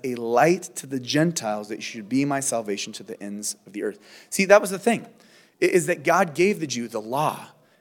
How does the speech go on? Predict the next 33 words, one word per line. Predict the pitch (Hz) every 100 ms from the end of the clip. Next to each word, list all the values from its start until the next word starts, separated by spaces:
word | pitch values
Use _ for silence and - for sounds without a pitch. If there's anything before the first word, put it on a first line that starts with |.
| _
and, | 143 147
and, | 143
and | 143 139 135
the |
blessings | 117 135 165 156 135 107
and | - 123
the | 123
authority | 110 170 185 160 110
to | 120
be | 165
the | 147
light | 127 147 185 -
and | 147
to | -
be | 135
the | 135 135
guide, | 160 180 -
to | 135
show | - 196 226
the | 208 160
Gentiles | 139 120 - 123 131
which | 160 165
way | 135 202
they | 196 185
ought | 156 147
to | -
go. | 160 226 302 - - _ _ _ _ _ _ _ -
And | 190
instead, | 185 - 233 262 175
they | 156
walked | 143 196 220 -
in | 170
hypocrisy, | 160 156 - 247 - 147 127 120